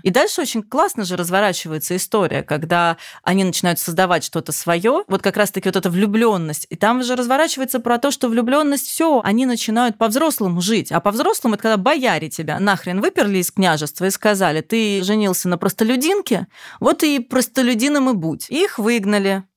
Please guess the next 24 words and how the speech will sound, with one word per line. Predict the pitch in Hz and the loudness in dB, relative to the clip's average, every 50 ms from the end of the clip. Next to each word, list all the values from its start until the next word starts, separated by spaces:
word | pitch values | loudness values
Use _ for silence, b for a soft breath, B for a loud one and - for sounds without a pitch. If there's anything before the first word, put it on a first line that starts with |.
| _ _ _ b b b b b b b b b - | _ _ _ b b b b b b b b b -2
А | - 170 175 | -2 0 2
когда | - 202 190 196 185 202 196 190 185 180 175 175 170 170 | 2 0 0 2 2 2 2 2 2 2 0 0 -2 -4
они | 170 180 196 208 | -2 -2 -2 -2
поняли, | - - 440 415 285 175 | -2 -2 0 0 0 0
что | 160 - - 170 | 0 -2 -4 -4
без | 160 165 160 151 | -4 -4 -2 -2
него | 165 165 147 151 | -2 -2 0 0
никак, | 151 156 151 - 147 147 - | -2 -2 -2 -2 -2 0 0
их | 381 - - | 0 2 2
обратно | 196 147 139 151 - - - | 0 0 0 -2 -4 -6 -8
позвали. | - 139 131 - - - - - - - _ _ B B B B B B | -6 -6 -6 -6 -8 -10 -12 -12 -16 -20 _ _ B B B B B B
Он | - 226 302 381 | 2 2 2 2
от | 381 - | 0 0
неё | 247 240 277 | 0 0 2
не | 311 | 0
отказался, | 330 320 - 320 311 285 214 196 160 151 151 147 - - - 160 175 180 170 | 0 -2 0 0 0 2 2 2 2 2 0 -2 -4 -6 -8 -8 -8 -8 -4
да, | - 190 233 277 | 0 0 2 2
и | 269 220 180 190 220 254 277 285 277 | 2 0 -2 -2 -2 0 0 0 0
из | 240 240 | 2 0
этого | 302 277 294 247 240 | 0 0 0 -2 -2
создалось | - 220 196 180 196 190 220 285 285 - | -2 -2 0 2 2 2 2 2 0 -2
что-то | - - 254 254 262 214 | -2 -2 -2 0 0 0
действительно | 180 196 - - - 208 247 247 - 254 226 214 208 202 | 0 -2 -4 -4 -4 -4 -4 -2 0 0 0 0 0 0
такое | - 165 160 - 185 196 208 202 196 185 180 170 175 170 | -2 -4 -4 -2 -2 0 2 2 2 0 0 -4 -6 -8